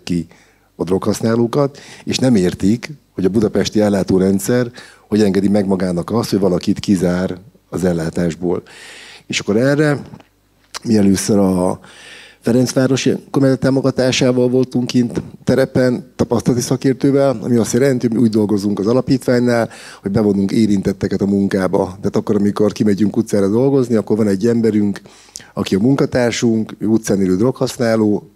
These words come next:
fizetést kap azért, hogy nekünk dolgozzon, nincsen abszinencia elvárásunk, dolgozunk vele,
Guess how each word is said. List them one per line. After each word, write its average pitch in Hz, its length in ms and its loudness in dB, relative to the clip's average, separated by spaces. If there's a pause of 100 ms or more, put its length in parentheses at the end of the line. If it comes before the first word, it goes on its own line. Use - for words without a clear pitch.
fizetést 98 520 -2
kap 104 160 -6
azért, 95 400 0
hogy 95 120 -2
nekünk 95 300 -4
dolgozzon, 139 680 -2
nincsen 101 320 -6
abszinencia 113 640 -2
elvárásunk, 135 720 -4 (600)
dolgozunk 143 480 0
vele, 131 340 0